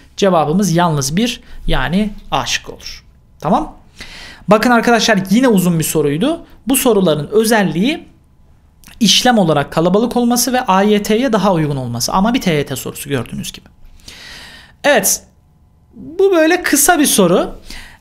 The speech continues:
aslında. Üç basamaklı bir doğal sayının rastgele seçilen iki basamağının rakamları yer değiştirildiğinde sayının artış miktarına o sayının değer genişliği denir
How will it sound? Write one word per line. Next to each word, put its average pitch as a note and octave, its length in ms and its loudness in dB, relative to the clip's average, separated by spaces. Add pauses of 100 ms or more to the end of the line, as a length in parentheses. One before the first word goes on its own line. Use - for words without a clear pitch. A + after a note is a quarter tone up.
aslında. F3 840 0 (380)
Üç D#4 240 2
basamaklı D4 480 2
bir C4 140 0
doğal C4+ 200 4
sayının C4+ 420 0
rastgele C4+ 400 2
seçilen B3+ 380 0
iki B3 200 -2
basamağının A#3 560 2
rakamları B3 420 0
yer B3 280 2
değiştirildiğinde F#3+ 640 0
sayının A#3 340 0
artış A3+ 400 0
miktarına F3+ 480 0
o A#3 60 0
sayının A3+ 440 0
değer F#3 260 2
genişliği C#3+ 500 -2
denir B2+ 360 -8